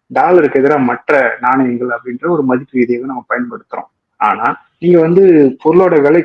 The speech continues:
குறையுதும் போது அதுல நிறைய சிக்கல் வரும். என்ன சிக்கல் வரும் அப்படின்னா, இன்னைக்கு இருக்கிற அந்த பங்கு சந்தை விதி என்ன அப்படின்னா, நம்ம வந்து இன்னைக்கு போறோம், பங்கு சந்தை விக்குது, இன்னைக்கு வந்து இந்த பொருள், இன்னைக்கு ஐம்பது பொருள் விக்கிறாங்க, நாளைக்கு, அடுத்த நாளைக்கு பாத்தீங்கன்னா நூறு பொருள் விற்பாங்க அப்படின்ற ஒரு எதிர்பார்ப்பு இருந்ததுன்னா, அந்த சந்தை,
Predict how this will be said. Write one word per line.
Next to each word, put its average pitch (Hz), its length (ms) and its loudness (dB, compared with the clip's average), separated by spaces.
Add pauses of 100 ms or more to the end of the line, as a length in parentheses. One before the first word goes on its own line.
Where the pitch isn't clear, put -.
குறையுதும் 156 520 2
போது 110 440 -4
அதுல 156 160 0
நிறைய 143 300 0
சிக்கல் - 320 -6
வரும். 113 220 -6
என்ன 160 160 -2
சிக்கல் 135 280 -6
வரும் 113 340 -2
அப்படின்னா, - 320 -12 (280)
இன்னைக்கு 175 240 0
இருக்கிற 165 320 2
அந்த 123 460 0
பங்கு 147 240 0
சந்தை 127 300 -2
விதி 127 220 2
என்ன 120 280 -2
அப்படின்னா, 110 400 -8
நம்ம 156 220 -8
வந்து 143 160 -4
இன்னைக்கு 139 360 -4
போறோம், 135 240 0 (260)
பங்கு 147 240 0
சந்தை 135 280 2
விக்குது, 127 260 -2
இன்னைக்கு 143 220 2
வந்து 131 180 0
இந்த 127 220 -2
பொருள், 143 160 0
இன்னைக்கு 127 240 2
ஐம்பது 127 260 0
பொருள் 135 280 0
விக்கிறாங்க, 120 240 -4
நாளைக்கு, 123 400 -2
அடுத்த 120 280 -4
நாளைக்கு 131 500 0
பாத்தீங்கன்னா 139 200 -4
நூறு 127 260 2
பொருள் 131 200 0
விற்பாங்க 120 380 0
அப்படின்ற 123 320 0
ஒரு 117 160 2
எதிர்பார்ப்பு 120 520 -2
இருந்ததுன்னா, 117 220 -8
அந்த 156 200 -2
சந்தை, 131 440 -2